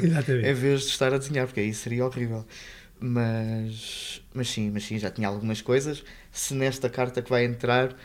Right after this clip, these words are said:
Speaker 2: alguma das coisas já tinha sido feita ou esquematizada
Speaker 1: Uhum.
Speaker 2: antes. Só um prato, um, o, o prato de cordeiro, eh, que vamos ter, o cordeiro, a pá de cordeiro,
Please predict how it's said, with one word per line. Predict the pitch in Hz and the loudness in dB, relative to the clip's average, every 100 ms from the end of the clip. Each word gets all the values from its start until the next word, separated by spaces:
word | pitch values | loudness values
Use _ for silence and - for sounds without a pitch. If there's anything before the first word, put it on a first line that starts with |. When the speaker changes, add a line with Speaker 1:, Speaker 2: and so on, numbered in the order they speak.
| - - | -12 0
Speaker 2:
alguma | 117 123 131 | 2 2 2
das | 127 127 | 2 2
coisas | 135 127 | 2 2
já | 127 | 0
tinha | 123 131 | -2 -4
sido | 120 - 123 - - - | -6 -8 -10 -12 -18 -20
feita | - - 120 123 123 | -18 -2 0 0 -2
ou | |
esquematizada | 113 - 120 123 123 117 117 | -8 -6 -4 0 2 2 2
Speaker 1:
Uhum. | 117 113 | 0 -2
Speaker 2:
antes. | 107 - - - - - - - - - - - - - | -4 -8 -16 -18 -20 -20 -20 -20 -20 -20 -20 -20 -20 -12
Só | - - 117 | -6 0 0
um | 123 143 | 2 0
prato, | 131 113 117 170 - - - - - - - - | -2 0 0 -2 -14 -20 -20 -20 -20 -20 -20 -10
um, | 123 120 - | -4 -4 -6
o, | - 113 104 | -10 -10 -10
o | 104 | -4
prato | 117 117 | -2 -2
de | - | -6
cordeiro, | - 107 107 113 110 110 - - - | -8 -6 -2 0 0 -6 -18 -16 -10
eh, | 113 110 | -8 -8
que | - | -6
vamos | 117 110 | -6 -2
ter, | 139 139 | -2 -2
o | 117 107 | -4 -8
cordeiro, | - 113 110 107 | -6 -2 -2 -2
a | |
pá | 107 107 | -2 -4
de | |
cordeiro, | - 110 110 | -4 -4 -4